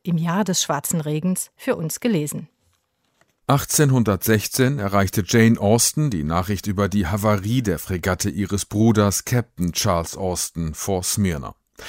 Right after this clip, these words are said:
Speaker 2: Den Sturm vor der Handelsmetropole des Osmanischen Reichs hatten Austen und seine Mannschaft zwar überlebt, mussten aber im Reich des Sultans auf ein Ersatzschiff warten. In Smyrna trafen damals nicht nur Moslems, Juden und Christen,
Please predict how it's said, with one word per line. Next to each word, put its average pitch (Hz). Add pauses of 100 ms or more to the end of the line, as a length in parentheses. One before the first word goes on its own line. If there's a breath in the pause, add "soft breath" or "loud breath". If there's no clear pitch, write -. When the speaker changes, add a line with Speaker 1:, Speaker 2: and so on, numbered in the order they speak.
(300 loud breath)
Speaker 2:
Den 113
Sturm 143
vor 120
der 98
Handelsmetropole 120
des 107
Osmanischen 98
Reichs 98
hatten 90
Austen 104
und 101
seine 98
Mannschaft 107
zwar 117
überlebt, 107 (320 loud breath)
mussten 156
aber 156
im 147
Reich 113
des 101
Sultans 98
auf 92
ein 95
Ersatzschiff -
warten. 62 (380 loud breath)
In 110
Smyrna 160
trafen 135
damals 123
nicht 131
nur 78
Moslems, 87
Juden 139
und 101
Christen, 156